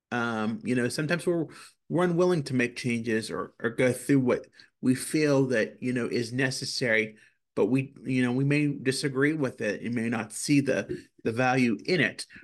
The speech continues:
or understand the why and the how in it, but we realize that, you know, sometimes we,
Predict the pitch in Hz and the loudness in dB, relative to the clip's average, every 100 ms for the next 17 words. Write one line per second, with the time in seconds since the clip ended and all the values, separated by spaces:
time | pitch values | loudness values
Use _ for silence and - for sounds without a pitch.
0 | _ - 127 - 139 143 139 - 139 131 | _ 0 0 2 2 0 -2 -2 0 2
1 | 127 120 117 120 120 120 117 117 113 - | 0 -2 -2 0 -2 -2 -4 -4 -6 -6
2 | 185 196 113 107 113 135 - 131 - 160 | -2 0 2 0 -2 -4 0 0 0 0
3 | 175 240 208 123 123 - 98 - - - | 2 2 2 0 -2 -2 -4 -4 -12 -20
4 | - _ - 143 165 185 196 170 180 | -20 _ -4 -2 -2 -2 -2 -2 -4